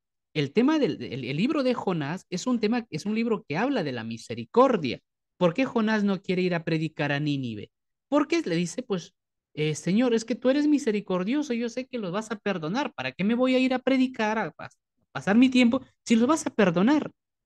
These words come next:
Libro de la misericordia. Jonás, ya está. Ya tienen ahí una, eh, como se dice, una, una primera chispa de oro en polvo, ¿ya?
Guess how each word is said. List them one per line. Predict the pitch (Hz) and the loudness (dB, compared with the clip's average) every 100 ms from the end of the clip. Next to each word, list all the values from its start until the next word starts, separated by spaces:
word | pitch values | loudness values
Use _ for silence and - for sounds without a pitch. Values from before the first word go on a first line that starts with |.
| _ _ _ _ _ _ _ _ | _ _ _ _ _ _ _ _
Libro | 165 226 214 | 2 2 2
de | 170 | 2
la | 143 | -2
misericordia. | 135 - 98 - 78 _ _ _ _ | -6 -10 -16 -18 -20 _ _ _ _
Jonás, | - 151 135 127 - _ | -4 -2 -2 -4 -16 _
ya | 151 | 2
está. | 160 - - _ _ _ - | 2 0 -18 _ _ _ 2
Ya | 160 | 4
tienen | 165 190 180 | 6 4 4
ahí | 151 226 294 - _ _ _ | 2 2 0 -4 _ _ _
una, | - 160 196 208 | -2 0 0 -2
eh, | - 123 113 107 | -6 -4 -6 -6
como | 139 127 | -6 -2
se | 165 | -2
dice, | 165 | 2
una, | 165 170 160 | 2 2 0
una | 156 170 | 0 -2
primera | 165 151 156 160 147 127 107 110 _ _ _ _ _ _ _ | -2 -2 0 0 0 -2 -6 -12 _ _ _ _ _ _ _
chispa | - 170 175 | -8 -4 0
de | 160 | 2
oro | 170 165 | 4 4
en | |
polvo, | 147 156 120 98 - _ | 2 0 0 -4 -14 _
¿ya? | 143 226 - | 2 2 0